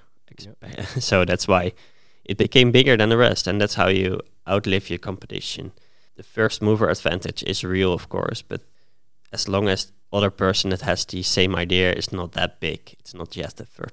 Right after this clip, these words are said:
Speaker 2: first mover, so you can out-, outgrow your competition. And that's also why I really like angel investment, because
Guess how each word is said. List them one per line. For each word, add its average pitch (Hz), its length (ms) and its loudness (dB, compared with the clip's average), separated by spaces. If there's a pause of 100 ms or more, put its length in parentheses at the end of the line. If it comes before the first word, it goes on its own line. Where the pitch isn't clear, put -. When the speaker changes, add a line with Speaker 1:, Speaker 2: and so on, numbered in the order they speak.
(160)
Speaker 2:
first - 320 -8
mover, 90 460 -8 (400)
so - 120 -14
you - 60 -6
can 92 140 -2
out-, 92 240 0 (120)
outgrow 92 380 -2
your 87 120 -2
competition. 90 600 -8
And 92 160 -2
that's 98 200 0
also 101 300 0
why 87 280 0 (520)
I 90 60 -2
really 90 220 -2
like 85 240 -6
angel 87 220 -4
investment, - 500 -10
because - 420 -8